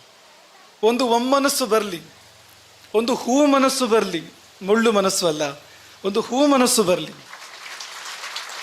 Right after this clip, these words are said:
ಈ ಕ್ಷೇತ್ರ ಜೀರ್ಣೋದ್ಧಾರ ಆಗಲಿ, ಬ್ರಹ್ಮಕಲಶ ಆಗಲಿ, ಹೊರಗೆ ಕುಳಿತ ಶಂಕರನಾರಾಯಣ ಮತ್ತೆ ಒಳಗೆ ಗರ್ಭಗುಡಿ ಒಳಗೆ ಬರುವಂತೆ ಆಗಲಿ. ಉಳಿದಿದ್ದೆಲ್ಲ ಯಾವುದು ಹೇಗೆ ಬೇಕಾದರೂ ಆಗಿಕೊಳ್ಳಲಿ, ತೊಂದರೆ ಇಲ್ಲ.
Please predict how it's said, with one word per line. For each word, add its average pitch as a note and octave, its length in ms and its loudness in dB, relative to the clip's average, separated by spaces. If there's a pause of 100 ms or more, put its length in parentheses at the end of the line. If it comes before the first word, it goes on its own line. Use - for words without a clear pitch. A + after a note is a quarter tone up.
(380)
ಈ A#3 40 -4
ಕ್ಷೇತ್ರ C4+ 540 2 (240)
ಜೀರ್ಣೋದ್ಧಾರ A#3+ 560 4
ಆಗಲಿ, A3 600 2
ಬ್ರಹ್ಮಕಲಶ A#3+ 720 2
ಆಗಲಿ, G#3 320 2 (1600)
ಹೊರಗೆ B3+ 360 2
ಕುಳಿತ C4 340 0 (300)
ಶಂಕರನಾರಾಯಣ A3+ 680 2
ಮತ್ತೆ G#3+ 300 0
ಒಳಗೆ A#3 460 4
ಗರ್ಭಗುಡಿ G3 480 0
ಒಳಗೆ G3+ 320 0
ಬರುವಂತೆ F#3+ 420 2
ಆಗಲಿ. E3 220 0
ಉಳಿದಿದ್ದೆಲ್ಲ F3+ 500 -4 (360)
ಯಾವುದು F3 380 0
ಹೇಗೆ G3+ 260 0
ಬೇಕಾದರೂ E3+ 400 -4
ಆಗಿಕೊಳ್ಳಲಿ, D3+ 500 -8 (840)
ತೊಂದರೆ E3+ 280 -6
ಇಲ್ಲ. C3+ 120 -10